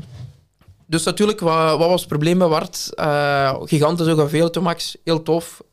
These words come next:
maar een veel te hoge V L A max. Dus ik kreeg, ik kreeg er als trainer de aerob vermogen niet genoeg in, dus het lukte me niet om die V L A max voldoende te laten dalen. Ik heb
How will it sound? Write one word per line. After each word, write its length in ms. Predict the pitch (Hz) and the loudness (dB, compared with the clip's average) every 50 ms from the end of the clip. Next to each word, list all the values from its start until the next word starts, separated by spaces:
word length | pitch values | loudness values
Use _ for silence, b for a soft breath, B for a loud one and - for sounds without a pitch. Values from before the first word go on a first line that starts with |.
| _ _ _ _ _ | _ _ _ _ _
maar 380 | - 151 147 147 151 151 - - - | -4 -2 0 0 0 0 -2 -4 -8
een 160 | - 151 139 | -6 -4 -2
veel 160 | 135 147 147 | 2 0 0
te 100 | 147 156 | 2 0
hoge 200 | 143 143 143 131 | 0 0 -2 -2
V 40 | - | -2
L 140 | 135 131 131 | -2 -2 -2
A 40 | |
max. 380 | 131 131 131 131 - - - - b b b b b b b b | -2 -4 -4 -6 -6 -8 -10 -10 b b b b b b b b
Dus 180 | b - 147 - | b -6 -4 -4
ik 100 | 151 139 | -4 -2
kreeg, 320 | 139 156 151 156 156 160 | 0 0 2 0 0 -2
ik 100 | - - | -8 -8
kreeg 220 | - - 151 156 151 | -4 -2 -2 0 0
er 80 | 160 | 0
als 180 | 147 139 - - | 0 0 -2 -6
trainer 580 | - - 151 147 156 165 185 180 160 156 160 - _ - - _ _ | -4 -2 -2 0 0 0 0 -2 -2 -6 -10 -14 _ -20 -20 _ _
de 120 | - - - | -12 -8 -4
aerob 300 | - 143 147 160 151 160 | 0 2 2 2 0 0
vermogen 440 | - 147 139 139 147 160 165 165 | -2 0 2 2 2 2 2 2
niet 140 | 160 160 160 | 0 2 2
genoeg 200 | 147 143 139 139 | 2 2 0 0
in, 360 | 135 143 156 170 170 156 - - - _ _ | 2 2 2 2 0 -2 -4 -10 -20 _ _
dus 240 | - 160 143 - | -2 -2 -2 -2
het 100 | - - | -4 -2
lukte 260 | - 160 156 160 - 156 | -2 -2 0 0 0 0
me 100 | 151 147 | 0 2
niet 180 | 143 151 170 | 2 0 0
om 120 | 160 156 147 | 0 0 0
die 140 | 139 135 | -2 0
V 20 | 143 | 2
L 140 | 147 147 147 | 2 2 2
A 40 | |
max 240 | 147 143 147 147 - | 2 0 -2 -4 -6
voldoende 420 | - - 147 139 151 147 147 151 147 | -10 -10 -8 -8 -6 -6 -6 -6 -6
te 100 | 151 147 | -4 -4
laten 240 | 143 143 - 143 | -4 -4 -6 -6
dalen. 400 | 131 - - - - - - 156 - b b b b b b b b b b b b | -10 -8 -8 -8 -8 -8 -8 -10 -12 b b b b b b b b b b b b
Ik 80 | b - | b -4
heb 180 | 147 131 - | -4 -4 -4